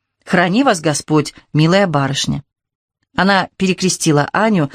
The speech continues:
и повторила: "Храни Господь". За это утро Аня очень устала, изнервничалась и настолько изголодалась за дорогу,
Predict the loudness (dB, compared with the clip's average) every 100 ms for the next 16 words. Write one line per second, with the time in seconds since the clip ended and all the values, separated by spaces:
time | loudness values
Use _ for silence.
0 | -6 -4 -2 -2 0 2 2 0 -2 -4
1 | _ _ -6 0 2 2 0 0 -2 -2
2 | 0 0 -2 -20 _ _ _ _ _ _
3 | _ _ _ _ _ _ _ _ _ _
4 | _ _ _ _ _ _ _ _ _ _
5 | _ _ _ _ _ _ _ _ _ _
6 | _ _ _ _ _ _ _ _ _ _
7 | _ -2 2 4 4 4 4 4 4 4
8 | 4 4 4 4 4 2 2 2 0 2
9 | 4 4 4 4 0 -6 -18 -20 -4 2
10 | 4 6 4 4 4 2 2 0 0 -6
11 | -14 _ _ _ _ _ 2 2 2 0
12 | 2 2 2 2 2 4 2 2 0 0
13 | 2 2 2 2 0